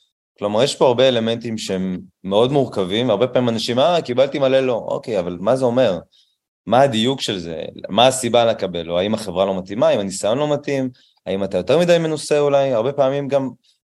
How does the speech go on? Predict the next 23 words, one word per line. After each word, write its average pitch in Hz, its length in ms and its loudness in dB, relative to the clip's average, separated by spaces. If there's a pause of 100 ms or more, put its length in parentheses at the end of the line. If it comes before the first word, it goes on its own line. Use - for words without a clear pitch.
אנשים 101 360 -4
שמגיעים 110 480 0
מקריירה 107 460 2
אחרת 143 460 0 (260)
ומציגים 95 420 -4
את 127 40 -6
עצמם 117 220 -4
כג'וניורים. 98 640 0 (440)
זה 92 140 -4
לא 123 100 6
נכון. 147 420 0 (500)
תחשוב - 440 -2
כמה 147 460 4 (240)
אתה 101 160 -6
מביא, 95 460 -4 (260)
כמה 131 380 4
עשית, 151 460 -4 (120)
כמה 123 200 0
ניסית, 123 420 -6 (120)
כמה 113 220 2
יכולות, 117 420 0
כמה 117 160 2
פרויקטים. 113 580 -2